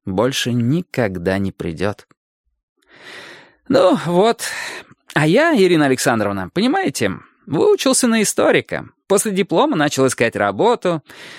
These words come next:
Проработал сколько-то в Коломенском". "А, кстати, Леша, если вам когда-нибудь понадобится подработка, есть неиссякаемый источник дохода.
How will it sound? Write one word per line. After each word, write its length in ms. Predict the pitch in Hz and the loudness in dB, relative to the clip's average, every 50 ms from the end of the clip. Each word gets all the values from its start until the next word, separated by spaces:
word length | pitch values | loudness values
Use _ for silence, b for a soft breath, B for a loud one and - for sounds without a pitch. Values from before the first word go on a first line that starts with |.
| B B B B B | B B B B B
Проработал 560 | _ - - - 247 247 240 320 320 - 165 131 | _ 0 2 2 2 2 2 2 0 0 -2 -2
сколько-то 720 | - - 180 180 - - - - 160 147 143 139 127 110 95 | -2 0 0 0 0 -2 -4 -2 0 2 2 2 0 0 -4
в 80 | - | -6
Коломенском". 1040 | - - 104 101 101 143 185 226 214 190 170 - - - 165 156 143 131 117 98 - _ _ _ _ _ _ _ _ _ _ - | -4 -2 0 2 2 2 2 2 0 0 -2 -2 -2 0 0 2 2 0 0 -2 -6 _ _ _ _ _ _ _ _ _ _ -4
"А, 200 | 139 123 117 - | -4 -4 -4 -4
кстати, 480 | - - - - - 196 185 - - 131 | -6 -10 -8 -4 -4 -4 -2 -2 -4 -4
Леша, 460 | 131 175 208 185 - - - 117 - _ B B B B B B B B | -2 -2 -2 -2 -4 -8 -10 -14 -18 _ B B B B B B B B
если 280 | - 110 120 123 - 175 | -4 -4 -2 0 0 2
вам 180 | 165 185 180 165 | 2 2 0 0
когда-нибудь 540 | 165 151 139 165 175 180 185 160 151 - | -2 -2 0 0 2 2 2 2 0 -2
понадобится 540 | - 156 151 156 165 165 139 143 139 - - | -2 0 2 2 2 0 0 -2 -4 -4 -4
подработка, 760 | - 139 123 - 123 117 107 107 135 196 - - - 127 120 B B B B B B B B | -2 -2 -2 0 -2 -2 -2 -4 -4 -4 -4 -6 -8 -10 -10 B B B B B B B B
есть 340 | - 120 117 175 196 185 - | -8 -2 0 0 0 2 2
неиссякаемый 1000 | 196 196 202 196 - - - - 202 - - - 208 233 269 277 262 254 254 240 | 2 2 2 2 2 0 -2 -2 -2 -4 -2 0 2 4 4 4 6 4 4 2
источник 480 | 226 - - 220 214 208 - 208 196 | 2 0 -2 -2 -2 0 0 -2 0
дохода. 520 | 185 190 185 - - 180 160 113 95 - | 0 0 -2 -2 -2 -2 -2 -2 -4 -8